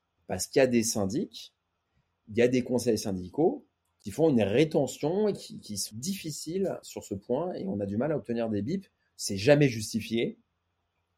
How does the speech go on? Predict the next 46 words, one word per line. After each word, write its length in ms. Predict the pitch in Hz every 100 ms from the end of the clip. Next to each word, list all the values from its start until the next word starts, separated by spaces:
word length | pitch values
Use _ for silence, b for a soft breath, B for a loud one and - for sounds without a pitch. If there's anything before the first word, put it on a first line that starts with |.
| _ _ -
Euh, 220 | 95 90
mais, 380 | 92 110 147 170
euh, 500 | 117 101 92 90 87 - _ _ _
c'est 140 | -
de 60 | 98
la 100 | 98
jalousie, 640 | 107 113 113 107 101 127
ça 140 | 147 95
les 180 | 95 95
enquiquine. 600 | - 110 - 95 110 113
Euh, 240 | 92 98
tu 160 | - -
sais, 180 | 120 120
il 40 |
y 40 |
a 40 | 101
toujours 280 | - 113 104
des 120 | 104
gens 220 | 107 110
qui 140 | 110
payent 160 | 107 98
des 80 | 98
charges, 400 | - 104 104 -
qui 100 | 95
ont 60 |
des 140 | 90 90
places 280 | 101 90 90
vacantes. 500 | 87 113 123 147 - _ _ _
Ah, 160 | - 110
le 120 | 110
petit, 300 | 110 - 120
le 120 | 113
petit 220 | - - 107
jeune, 420 | 117 131 143 131
euh, 260 | 110 104
il 120 | 104 98
a 60 |
trois 220 | - 117
motos, 280 | 107 104 139
combien 240 | 135 139 135
il 120 | 120
gagne ? 320 | 139 160 160
Cent 160 | - 127
cinquante 420 | 127 120 127 123
par 180 | 117 120
mois. 480 | 131 147 165 160